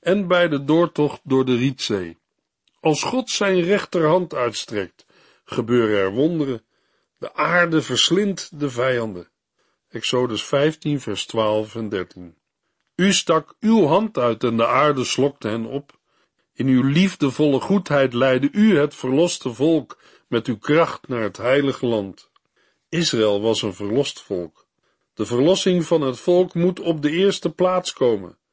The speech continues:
Dat is ook vandaag het belangrijkste voor een mens. De Heere vraagt u: "Wat hebt u met mijn zoon gedaan die voor u stierf?" In vers dertien hebben we gelezen: "In uw liefdevolle goedheid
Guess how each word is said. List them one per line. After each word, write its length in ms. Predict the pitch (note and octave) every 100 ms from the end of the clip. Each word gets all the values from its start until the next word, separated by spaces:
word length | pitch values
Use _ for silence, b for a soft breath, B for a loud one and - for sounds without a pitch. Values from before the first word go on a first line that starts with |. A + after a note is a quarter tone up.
| _ _ _ _ _
Dat 160 | A2
is 100 | A2+
ook 160 | B2 A#2
vandaag 580 | - A#2 C3 C#3+ C3+ -
het 180 | A2+
belangrijkste 720 | A2+ B2 D3 B2+ A#2 A2 - A2
voor 200 | A2+ A2
een 100 | G#2
mens. 500 | A#2+ C3+ - - _ _ _ _ _ _
De 120 | - A2
Heere 300 | E3 E3+ D3
vraagt 440 | C#3 D#3 D#3+ -
u: 220 | C#3 C3 b b b
"Wat 220 | - F3 D#3+
hebt 280 | F3+ F3+
u 80 | F3+
met 220 | E3+ E3+
mijn 240 | E3 E3 D#3+
zoon 420 | D3 G3+ F#3 D3+
gedaan 460 | - A#2 A2+ B2 C3+
die 140 | B2+
voor 200 | C3+ B2+
u 80 | A#2+
stierf?" 680 | - F3 D3+ A#2+ G3+ _ _ _ _ _ _
In 140 | - F#2+
vers 300 | A2 G2 G#2+
dertien 360 | C#3 C#3 B2+
hebben 300 | G#2+ G#2+ G#2
we 60 | G#2
gelezen: 640 | - G#2+ A2+ A2+ A2 A2+ - b b b
"In 300 | A#2+ B2+ -
uw 360 | A3 A3+ B3 G#3
liefdevolle 640 | G#3+ G#3+ G3+ D#3+ F#3 F#3
goedheid 640 | - A3+ A3+ D#3 C3+ A2